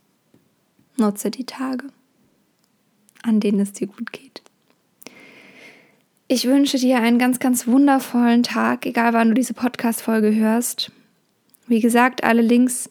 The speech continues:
sind in den Shownotes. Ich hoffe, es war nicht so verwirrend, was ich alles gesprochen habe jetzt. Und das war mir einfach mal ein Anliegen heute, so eine Folge zu machen. Das steht schon ganz, ganz lange auf meiner Liste und das war mir auch ein Anliegen, das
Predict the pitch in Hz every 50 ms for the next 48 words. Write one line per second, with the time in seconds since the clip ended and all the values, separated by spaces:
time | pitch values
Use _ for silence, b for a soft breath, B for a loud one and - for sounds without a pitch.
0 | - - 226 240 233 214 - 240 247 262 254 254 - - 262 247 254 254 262 254
1 | 262 269 277 - - 392 - 226 - 240 240 240 - 240 247 240 - - 233 226
2 | 254 247 247 - 254 254 254 240 233 247 262 262 254 247 240 226 - - - -
3 | - 233 226 - - 240 233 - _ - 233 233 247 277 269 262 262 262 269 277
4 | 269 277 277 285 285 - - - B B B B B B B B B B B B
5 | B B B B _ _ - 247 247 240 240 240 240 240 - - - _ _ _
6 | _ _ _ _ _ _ _ _ _ _ _ _ _ _ _ _ _ _ _ _
7 | _ - - 247 240 - 254 254 254 254 233 233 226 - 240 233 226 226 220 -
8 | - - 262 285 294 285 285 269 262 269 277 269 254 262 269 262 254 - - 262
9 | 254 262 269 269 - - 247 240 240 240 - 254 247 247 233 240 - - 240 240
10 | 247 247 254 233 233 233 - 233 220 - 233 226 233 240 233 233 - 247 233 226
11 | - 233 233 226 226 220 220 - 226 220 226 233 233 240 277 277 - - - 254
12 | 240 226 220 214 233 226 - - 220 220 220 220 226 226 - 226 - 247 233 220
13 | 214 220 214 220 220 214 214 214 -